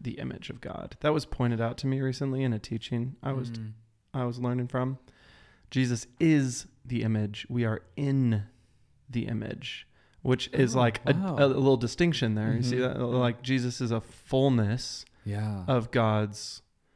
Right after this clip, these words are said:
Speaker 1: character, nature,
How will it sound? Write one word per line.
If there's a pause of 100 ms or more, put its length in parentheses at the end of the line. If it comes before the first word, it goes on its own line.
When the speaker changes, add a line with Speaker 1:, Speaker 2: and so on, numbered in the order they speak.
(480)
Speaker 1:
character,
nature,